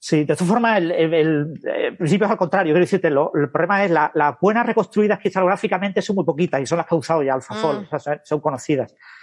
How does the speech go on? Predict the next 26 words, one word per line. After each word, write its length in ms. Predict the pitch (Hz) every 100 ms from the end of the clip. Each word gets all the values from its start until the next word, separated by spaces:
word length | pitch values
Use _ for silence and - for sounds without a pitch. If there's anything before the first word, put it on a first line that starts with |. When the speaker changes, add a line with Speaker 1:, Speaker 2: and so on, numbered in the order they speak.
| -
Speaker 1:
Es 60 | 147
decir, 200 | 143 165
la, 240 | 143 147
la, 460 | 147 143 139 131 127 _ _ -
el 100 | 143
gran 220 | 143 165
problema 260 | 185 180 185
es 40 |
que 100 | 185
tenemos 240 | 185 156 170
muchas 320 | 170 - 180
de 80 | 175
las 80 | 143
que 100 | 151
no 60 | 147
tenemos 320 | 160 151 156
ni 100 | 127
idea. 260 | 131 110 - _ - _
Entonces, 240 | - 156 190
como 140 | 160
no 60 | 160
tenemos 260 | 175 190
ni 120 | 185 190
idea, 340 | 214 220 254
pues, 180 | - - 143
eh, 340 | 139 135 135